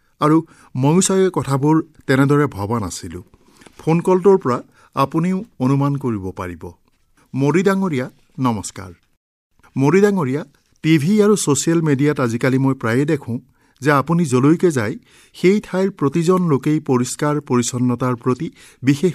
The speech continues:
মনোযোগ দিয়ে। মুম্বাইয়ে হওক বা ছুৰাটেই হওক,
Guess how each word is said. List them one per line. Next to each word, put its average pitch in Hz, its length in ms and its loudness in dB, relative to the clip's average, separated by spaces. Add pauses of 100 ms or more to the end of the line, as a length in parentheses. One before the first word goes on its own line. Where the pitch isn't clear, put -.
মনোযোগ 107 400 -4
দিয়ে। 92 240 -12 (640)
মুম্বাইয়ে 143 440 2
হওক 160 320 0 (200)
বা 127 100 0
ছুৰাটেই 131 460 0
হওক, 113 260 -6